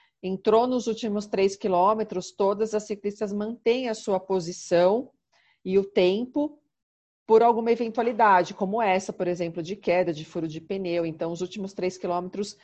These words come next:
se acontecer algum acidente, ninguém perde tempo. Estamos bem chateadas com, com essa situação, ninguém gosta de ver ninguém caindo, mas aconteceu e agora a gente tem que esperar pra ver como vai ser amanhã,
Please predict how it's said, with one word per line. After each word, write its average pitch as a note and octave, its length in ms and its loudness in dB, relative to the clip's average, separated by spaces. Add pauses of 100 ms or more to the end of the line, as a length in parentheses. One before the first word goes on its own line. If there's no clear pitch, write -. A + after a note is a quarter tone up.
(160)
se - 140 -2
acontecer G3+ 520 2
algum F#3+ 260 2
acidente, F#3+ 600 -4
ninguém F#3+ 320 -4
perde F#3+ 440 0
tempo. D#3 680 -4 (480)
Estamos G3 280 -2
bem A3+ 140 -2
chateadas F#3+ 560 0
com, F#3+ 140 -12 (260)
com F#3 60 -2
essa F3+ 160 -4
situação, F#3 520 0
ninguém F#3 320 0
gosta F3+ 300 2
de E3 140 -4
ver D#3+ 160 -2
ninguém D3+ 240 -6
caindo, E3+ 500 -2
mas F#3+ 240 -2
aconteceu F#3 680 0
e G#3 40 4
agora F#3+ 280 2
a - 20 0
gente G3+ 220 -6
tem G3 100 -4
que - 60 -16
esperar F#3 440 -4 (560)
pra F3+ 200 4
ver E3+ 180 0
como F#3 240 -6
vai F#3 120 2
ser F#3+ 160 -6
amanhã, F3 460 -4